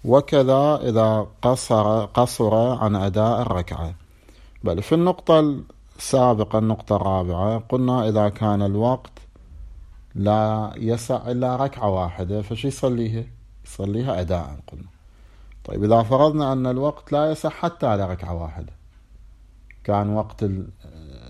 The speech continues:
الشروع بالآية والتمام الانجلاء لا يكفي حتى لركعة واحدة.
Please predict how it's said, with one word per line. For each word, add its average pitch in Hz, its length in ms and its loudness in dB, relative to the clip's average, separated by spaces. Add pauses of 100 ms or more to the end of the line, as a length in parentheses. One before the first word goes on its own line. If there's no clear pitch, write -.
الشروع 104 580 -2
بالآية 98 800 -2
والتمام 98 1000 -4
الانجلاء 101 680 -4 (500)
لا 127 180 2
يكفي 165 320 -4
حتى 175 380 0
لركعة 156 380 0
واحدة. 90 420 -4